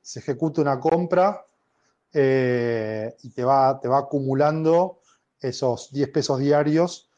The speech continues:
Que nada, al final del mes, bueno, son tres mil pesos que vos decidiste ahorrar en, en Bitcoin, ¿no?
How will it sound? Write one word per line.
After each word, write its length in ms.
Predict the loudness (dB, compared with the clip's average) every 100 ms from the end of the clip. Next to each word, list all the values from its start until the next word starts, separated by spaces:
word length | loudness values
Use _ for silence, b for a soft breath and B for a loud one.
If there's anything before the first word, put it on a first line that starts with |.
| _ _ _
Que 80 | 2
nada, 180 | 2 2
al 100 | 2
final 200 | 2 2
del 140 | 4
mes, 140 | 2
bueno, 220 | 2 0 -2
son 260 | -4 -6
tres 200 | -4 -4
mil 240 | -2 -6 -2
pesos 300 | -2 -2 -6
que 100 | -2
vos 480 | 0 0 -2 -18 _ _ _
decidiste 560 | -8 -6 -6 -6 0 0
ahorrar 540 | 2 2 2 0 -6 -12
en, 340 | -10 -8 -10 -14
en 160 | -12 -10
Bitcoin, 420 | -12 _ -12 -6
¿no? 300 | -4 -4